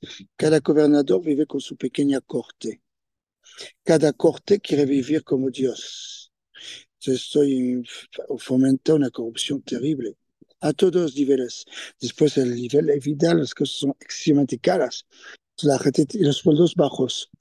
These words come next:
O sea que la gente tiene que encontrar otra forma de conseguir dinero. O sea, que corrupción por todos lados. Se puede decir que África es chino, porque compraron las deudas externas y ahora obligaron a cuando tú hagas, eh,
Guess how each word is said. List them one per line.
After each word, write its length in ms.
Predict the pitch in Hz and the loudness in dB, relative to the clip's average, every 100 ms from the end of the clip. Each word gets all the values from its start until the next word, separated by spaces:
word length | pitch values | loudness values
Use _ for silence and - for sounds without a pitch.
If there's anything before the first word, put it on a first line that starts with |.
| _ _ _ | _ _ _
O 60 | 135 | -2
sea 180 | 147 | 0
que 140 | 131 143 | 0 0
la 80 | 135 | 0
gente 280 | 147 139 147 | 0 0 -2
tiene 260 | - 151 | 0 0
que 100 | 139 | 2
encontrar 440 | 135 139 131 - 139 _ | 0 -2 -4 -4 -4 _
otra 300 | 170 - 170 | -4 0 0
forma 460 | - 175 143 170 247 _ _ - - _ - | 2 2 2 2 -2 _ _ -20 -20 _ -6
de 80 | 131 | 0
conseguir 400 | 143 - 127 123 | 0 0 0 0
dinero. 380 | 123 120 117 | 0 0 0
O 40 | 135 | -2
sea, 160 | - 117 | -4 -6
que 100 | - _ _ | -10 _ _
corrupción 420 | - 113 - - | -6 -6 -4 -4
por 140 | 147 - | -2 0
todos 180 | 139 117 | 0 0
lados. 280 | 127 139 - | -4 -6 -10
Se 80 | - | -8
puede 120 | 139 | -6
decir 140 | 135 151 | -4 -4
que 100 | 151 123 - | -4 -8 -12
África 520 | - - - 147 208 - | -14 -8 -6 0 -2 -2
es 200 | 151 - | -6 -8
chino, 400 | - 185 180 120 _ _ _ _ _ | -6 -4 -2 -4 _ _ _ _ _
porque 340 | 131 120 - | -10 -8 -8
compraron 400 | - 120 - 139 | -6 -6 -4 -2
las 140 | 143 117 | -2 -2
deudas 340 | 127 127 123 | -4 -4 -6
externas 760 | 123 - 170 180 196 247 233 - | -8 -6 -4 -2 -2 -4 -6 -8
y 160 | 120 117 | -8 -6
ahora 260 | 117 120 117 127 - - - - | -6 -6 -8 -10 -14 -20 -18 -4
obligaron 680 | 135 127 127 147 131 151 139 | 0 0 2 2 4 4 2
a 80 | |
cuando 300 | 113 127 123 110 | 0 -2 -2 -4
tú 260 | - 156 | -4 -2
hagas, 500 | 127 131 135 127 | -2 -2 -4 -4
eh, 40 | - | -6